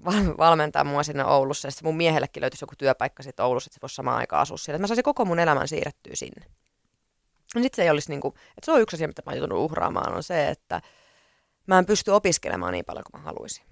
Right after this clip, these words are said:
Mä tiedän, että se loppuu sitten esimerkiksi kaksituhatta kaksikymmentä vuoden ennen kuin lähdetään taas miettimään, että jatkanko mä neur-, seuraavat neljä vuotta vai kaksi vuotta vai kolme vuotta ja mitä tehdään. Ennen kuin näitä vuosisuunnitelmia tehtiin, tehdään uudestaan, niin mä pystyn taas panostamaan siihen kouluun.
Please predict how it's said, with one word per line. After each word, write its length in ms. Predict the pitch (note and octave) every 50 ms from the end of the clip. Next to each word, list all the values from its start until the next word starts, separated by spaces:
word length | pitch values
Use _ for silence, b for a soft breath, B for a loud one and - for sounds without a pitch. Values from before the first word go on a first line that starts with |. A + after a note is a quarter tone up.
| _
Mä 100 | - D#3+ D#3
tiedän, 340 | - F3 F#3 G3 A#3 A#3 G#3+
että 140 | G#3 - -
se 80 | E3+
loppuu 380 | C#3 C#3 - _ _ A3 A3 G#3
sitten 320 | F#3 - _ - E3 F3 -
esimerkiksi 300 | - D#3+ F3 G3+ A3 -
kaksituhatta 340 | - F3 - - - F3+ -
kaksikymmentä 360 | - - - - - - -
vuoden 220 | - D#3 D3+ D3+
ennen 160 | D3 C#3+ C#3+ D3+
kuin 100 | - C#3
lähdetään 320 | D3+ D3 D3 - D#3 D3+
taas 200 | - - C#3+ -
miettimään, 400 | D3+ D3 C#3+ - - - - F#2
että 100 | E2 -
jatkanko 300 | - - - - D3 -
mä 180 | E2+ - - - - _ _ _ _ _ _ _ _ _
neur-, 200 | - D3+ C#3+ C#3+ -
seuraavat 300 | - D#3 D3 D3 C#3+ -
neljä 240 | D#3+ D3 C#3+ C#3+ C#3
vuotta 300 | D3 C#3+ C#3 - - -
vai 100 | C#3+ C#3+
kaksi 240 | - C#3 - - -
vuotta 280 | - C3+ - - D#3
vai 100 | D3 C#3
kolme 260 | - C#3+ C#3+ C#3 C#3 -
vuotta 280 | - D3 - - -
ja 60 | C#3+
mitä 200 | C#3 D3 C#3+ C#3+
tehdään. 320 | - C#3+ C#3 D3 - D3 D3
Ennen 160 | C#3+ C#3 C#3
kuin 100 | - C#3+
näitä 160 | C#3+ C#3+ -
vuosisuunnitelmia 720 | - D#3 C#3+ C#3+ C#3+ D3 C#3+ C#3 C#3 - C#3 C#3 C#3+ C#3+ C#3
tehtiin, 420 | C#3 C#3 C3 - - - C#3+ -
tehdään 280 | - D3 D3 - D#2+ -
uudestaan, 380 | - - - - - - - -
niin 80 | D3
mä 60 | C#3+
pystyn 260 | - - - - - -
taas 180 | - - -
panostamaan 420 | - - - - D3 - - - -
siihen 160 | - - _
kouluun. 340 | _ _ _ _ _ _